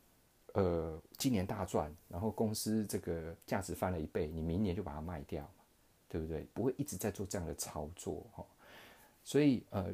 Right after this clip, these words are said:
如果你今天真的买公司，也是把它当作经营公司来看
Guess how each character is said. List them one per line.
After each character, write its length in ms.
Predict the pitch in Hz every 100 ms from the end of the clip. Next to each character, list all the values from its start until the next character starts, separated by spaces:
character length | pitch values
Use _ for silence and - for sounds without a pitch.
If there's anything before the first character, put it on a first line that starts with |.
| -
如 180 | 104 151
果 180 | 156 123
你 80 | 82
今 160 | 110
天 100 | 117
真 160 | 113 113
的 120 | 95
买 280 | 85 85 76
公 280 | - 104 104
司， 260 | - 101 101
也 140 | 90
是 80 | 92
把 120 | 87
它 120 | 78 -
当 180 | 95 95
作 140 | 98 -
经 280 | - 110 95
营 160 | 73
公 220 | - 85
司 140 | 82 82
来 160 | 76
看 280 | 78 - 78